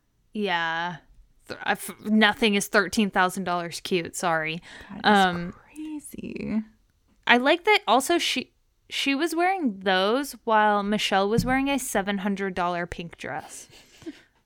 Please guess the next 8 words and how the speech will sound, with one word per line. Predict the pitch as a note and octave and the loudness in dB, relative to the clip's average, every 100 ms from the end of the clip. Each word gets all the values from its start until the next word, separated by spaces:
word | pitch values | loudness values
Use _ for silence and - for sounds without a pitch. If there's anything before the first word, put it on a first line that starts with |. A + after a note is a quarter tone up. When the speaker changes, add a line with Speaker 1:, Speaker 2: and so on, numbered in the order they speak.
| _ - - - _ _ _ _ - - - - - _ _ G#3+ | _ -20 -20 -20 _ _ _ _ -18 -16 -16 -18 -20 _ _ 0
Speaker 1:
That | G#3+ A3 | 6 8
Speaker 2:
I'd | G3 | 8
Speaker 1:
is | |
Speaker 2:
rather | G3+ G#3+ A3 | 8 8 8
buy | F#3+ F#3+ | 8 8
Speaker 1:
rude. | G3 | 6
Speaker 2:
that | E3+ | 2
dress. | G3+ A#3+ F3+ F3 - - | 0 2 2 0 -4 -10